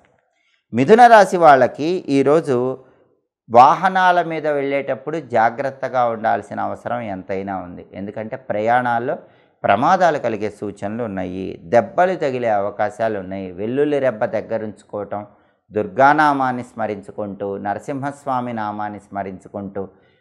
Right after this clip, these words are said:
ప్రయాణాలు చేయటం ద్వారా ఆ ప్రమాదాల నుంచి బయటపడచ్చు. అదేవిధంగా కొన్ని వ్యవహారాల్లో ఇబ్బందులు ఎదురైనప్పటికీ మీ తెలివితేటలతో వాటిని పరిష్కరించుకోగలుగుతారు.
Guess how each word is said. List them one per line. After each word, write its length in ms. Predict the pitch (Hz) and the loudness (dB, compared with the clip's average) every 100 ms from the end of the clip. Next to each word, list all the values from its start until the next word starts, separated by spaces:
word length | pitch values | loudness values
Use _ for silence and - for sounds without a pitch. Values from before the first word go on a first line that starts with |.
| _ | _
ప్రయాణాలు 540 | 113 117 131 139 127 113 - | 0 2 2 2 0 -2 -4
చేయటం 300 | 110 104 101 | -4 -4 -4
ద్వారా 380 | 98 104 156 - - _ _ _ _ | -2 2 0 -2 -16 _ _ _ _
ఆ 100 | 101 | -2
ప్రమాదాల 640 | - 107 107 120 117 110 | 0 0 2 2 2 2
నుంచి 320 | 101 101 98 | 0 -8 -10
బయటపడచ్చు. 800 | 131 104 98 104 101 92 - 131 - _ _ _ - | -4 -4 -4 -4 -4 -6 -8 -12 -12 _ _ _ 4
అదేవిధంగా 580 | 107 160 175 156 165 185 | 6 6 4 0 2 0
కొన్ని 300 | 180 147 147 | 2 0 0
వ్యవహారాల్లో 800 | 139 135 151 180 185 185 175 170 | 2 4 4 4 4 4 2 -2
ఇబ్బందులు 580 | 143 113 160 170 170 | -4 -2 -2 0 0
ఎదురైనప్పటికీ 760 | 147 131 143 143 139 139 135 180 | 0 0 -2 -2 -4 -6 -8 -8
మీ 180 | 160 131 | -12 -12
తెలివితేటలతో 920 | - 131 147 - 139 135 131 127 160 | -8 -6 -6 -4 -4 -2 -4 -4 -4
వాటిని 280 | 165 117 117 | -4 -4 -6
పరిష్కరించుకోగలుగుతారు. 1300 | 113 107 - - 104 95 _ 87 87 87 87 90 87 | -6 -6 -8 -14 -14 -14 _ -10 -10 -10 -10 -8 -8